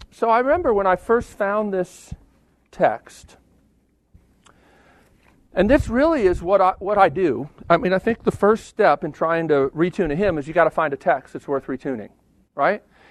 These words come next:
And honestly, the more you read hymn texts,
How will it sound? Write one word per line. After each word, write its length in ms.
And 320
honestly, 600
the 160
more 360
you 320
read 320
hymn 180
texts, 580